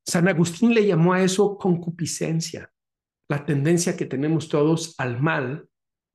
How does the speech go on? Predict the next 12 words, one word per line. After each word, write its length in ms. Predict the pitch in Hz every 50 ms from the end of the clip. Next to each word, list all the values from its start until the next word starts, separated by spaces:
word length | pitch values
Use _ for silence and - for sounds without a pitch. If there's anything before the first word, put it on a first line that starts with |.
| _
justo 460 | - 214 208 - - - 190 180 185 185
por 160 | 143 131 135
ese 520 | 139 139 139 - 151 147 139 143 - - _
concepto 560 | - 151 135 113 - - 156 143 - - 147
de 80 | 127 113
pecado 520 | - - 113 - - 123 120 123 123 131
original. 680 | - 143 120 120 117 - 147 135 156 170 170 170 - - _ _ _
En 120 | - 156 147
psicología 600 | - - 165 139 - 165 151 143 - - 208 226
lo 120 | 269 269 -
podemos 440 | - 147 147 165 180 185 175 143
ver. 300 | 139 220 285 302 202 -